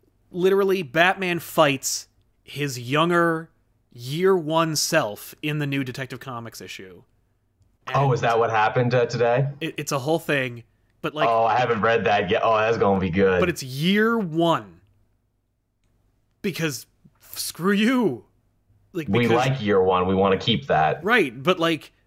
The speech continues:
Speaker 1: there was a directive from on high that Zero Year was the established, was, there was no more year one.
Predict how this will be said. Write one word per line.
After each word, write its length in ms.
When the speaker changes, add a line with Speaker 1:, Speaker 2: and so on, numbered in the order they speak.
Speaker 1:
there 200
was 180
a 60
directive 560
from 160
on 120
high 380
that 180
Zero 440
Year 320
was 340
the 120
established, 680
was, 420
there 120
was 240
no 160
more 160
year 200
one. 340